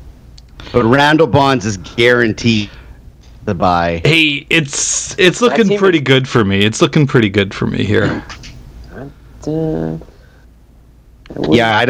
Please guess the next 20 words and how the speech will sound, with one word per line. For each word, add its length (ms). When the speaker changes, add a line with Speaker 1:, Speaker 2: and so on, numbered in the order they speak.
Speaker 1:
have 120
to 80
beat 240
Randy 260
by, 140
like, 160
a 40
hundred 380
and 220
thirty 460
points 340
or 60
something. 240
I 40
have 160
to, 200
I'd 120
have 120
get 140
a, 160